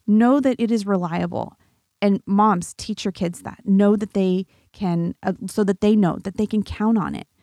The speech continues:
And they don't have to worry, "Oh, is there a typo here? Nope, that's probably Google." Your Bible does not. So a marker of cultural Christianity, one of them is that they're gonna deny the inspiration of Scripture, or at least parts of it. Another one is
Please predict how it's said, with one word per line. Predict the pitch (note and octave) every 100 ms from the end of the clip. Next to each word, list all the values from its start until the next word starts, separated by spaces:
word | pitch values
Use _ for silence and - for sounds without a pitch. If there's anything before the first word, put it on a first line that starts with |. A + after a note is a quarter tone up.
| _ -
And | F#3+
they |
don't | F#3+ G#3+
have | A3
to | A#3
worry, | G#3 G#3+ D3 - _
"Oh, | G#3+ A3+ C#3 -
is | F3+
there | F#3+
a | E3+
typo | - G3+ A#3+ A#3
here? | B3 B3+ C4+ _ _ -
Nope, | A3 C4+ -
that's | G3 G#3+
probably | A#3+ B3
Google." | G#3+ C4 G#3 - _ _ _ _ _ _ -
Your | F3+
Bible | G3 G3+ G#3+
does | G#3
not. | - - - _ _
So | - A#3
a |
marker | G#3 B3 E4
of | D#4
cultural | C#4 B3+ B3+
Christianity, | B3 - G3 F3+ F3+
one | F3+ F#3+
of | G3
them | F#3
is | F3+
that | F3 D#3+
they're | F3+
gonna | F3 F3
deny | F3+ F3+ G3 G3 G3 - -
the | -
inspiration | A3+ A#3+ B3+ A#3 A3+
of | G#3
Scripture, | - F3+ - E3+
or | F3
at | E3+
least | E3 -
parts | - D3+ -
of | D#3
it. | - _ - _ -
Another | A3+ C#4+ F4
one | C#4 A#3+
is | - G3+